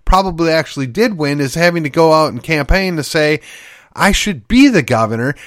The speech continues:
And now that we know that the governor, Carrie Hobbs, I'm sorry, not Carrie Hobbs, whatever, just Hobbs.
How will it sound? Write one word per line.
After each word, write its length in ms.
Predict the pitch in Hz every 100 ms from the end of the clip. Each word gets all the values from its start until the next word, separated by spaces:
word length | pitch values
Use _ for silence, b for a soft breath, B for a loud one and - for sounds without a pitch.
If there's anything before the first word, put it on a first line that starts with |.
| B B B
And 180 | 147 170
now 180 | 180 202
that 100 | 226
we 160 | 214 196
know 200 | 208 226
that 220 | 202 175
the 140 | 160
governor, 520 | 135 147 127 123 147 - _ _ -
Carrie 220 | 131 107
Hobbs, 480 | 104 101 120 - - -
I'm 120 | 110
sorry, 220 | - 95
not 160 | 90 92
Carrie 240 | - 85
Hobbs, 280 | 87 90 - _
whatever, 380 | 131 104 90 - _ _ _
just 220 | 135 - _ -
Hobbs. 520 | - 117 92 104